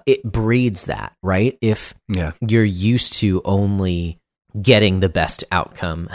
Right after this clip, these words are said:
Speaker 1: <laughs> you know, if you're, if you're used to winning all the time, then yeah, failure is gonna, is gonna sting all the more. Um,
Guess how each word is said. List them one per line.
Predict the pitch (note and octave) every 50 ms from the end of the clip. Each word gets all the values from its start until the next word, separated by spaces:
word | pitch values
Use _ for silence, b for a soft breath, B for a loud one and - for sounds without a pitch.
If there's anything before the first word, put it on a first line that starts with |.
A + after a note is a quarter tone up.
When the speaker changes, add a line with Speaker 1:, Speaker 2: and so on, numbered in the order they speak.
| - - - -
Speaker 1:
<laughs> | F3+ C#3 - F3+ - D3 - _ - - - - - -
you | A2+ A2 G#2+
know, | G2 F2+ F2 F2+ F2
if | G#2+ G2 -
you're, | G#2+ G#2+ A2+ -
if | C3 A2 -
you're | B2+ A#2
used | G#2+ A#2+ D3 - -
to | A2+ G2
winning | F#2 F#2 G2+ G#2+ A2 G#2+ G#2+ G#2 G2+
all | F#2+ F#2+ F#2
the | F#2 F2+
time, | - - A2 G#2+ F#2+ E2+ E2+ E2 - _ _
then | G#2+ G#2+ G#2+ G#2+
yeah, | G#2+ A2+ A2 F2 -
failure | - - - A2 G2+ G#2+ G#2 F#2+ F#2 F#2 F#2
is | E2 F#2 F#2 -
gonna, | - - F#2+ F2 E2+ D#2+ - _ -
is | A2 A2+ F2 G#2 G2 F2+
gonna | - F#2 F#2
sting | - - - - - F2 E2+ D#2+ D#2+
all | - - E2 E2
the | D#2+ D#2+
more. | D2+ E2 F2+ F#2+ - G2 - b b b b b b b b b b -
Um, | G2+ F#2+ F2 D#2+ D#2 D2 C2+